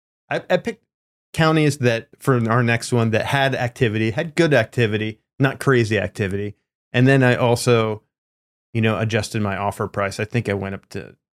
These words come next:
thirty-five percent or something like that in those counties.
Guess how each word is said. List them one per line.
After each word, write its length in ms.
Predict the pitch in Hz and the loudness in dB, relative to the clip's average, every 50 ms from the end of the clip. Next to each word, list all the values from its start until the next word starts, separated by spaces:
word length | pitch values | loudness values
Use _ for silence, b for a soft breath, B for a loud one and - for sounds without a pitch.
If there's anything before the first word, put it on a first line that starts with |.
| _ _ - | _ _ -8
thirty-five 600 | 117 101 92 95 95 - 101 92 90 95 95 - | -8 -8 -6 -8 -10 -10 -10 -8 -8 -10 -12 -14
percent 380 | - - - - 95 90 - _ - | -16 -16 -16 -16 -18 -20 -20 _ -20
or 60 | 104 | -18
something 320 | - - 95 - - 104 82 | -18 -18 -18 -16 -18 -18 -16
like 160 | 67 101 - | -16 -16 -12
that 240 | 98 98 87 - - | -12 -12 -12 -12 -12
in 120 | - 101 92 | -12 -10 -10
those 200 | 95 92 92 - | -10 -10 -12 -12
counties. 480 | - - 101 76 80 98 98 - - | -10 -12 -12 -12 -14 -18 -18 -20 -20